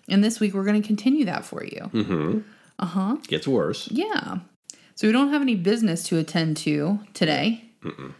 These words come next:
Speaker 1: So we're just gonna jump right into it.
Speaker 2: Yeah.
Speaker 1: Just a reminder, where we left off last week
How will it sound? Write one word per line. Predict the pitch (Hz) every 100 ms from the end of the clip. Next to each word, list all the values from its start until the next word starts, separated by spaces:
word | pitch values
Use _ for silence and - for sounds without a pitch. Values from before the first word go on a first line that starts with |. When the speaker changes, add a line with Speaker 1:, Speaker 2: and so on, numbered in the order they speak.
| _
Speaker 1:
So | - 226
we're | 277
just | 359 427
gonna | 339
jump | 190 214 226
right | 220
into | 214 269 190 -
it. | - - - _ _ -
Speaker 2:
Yeah. | 113 - _ -
Speaker 1:
Just | 254 254
a | 240
reminder, | 196 190 233 247 190 165 185
where | 180 180
we | 175
left | 190 190
off | 233 254
last | 147 156 -
week | 143 208 - - -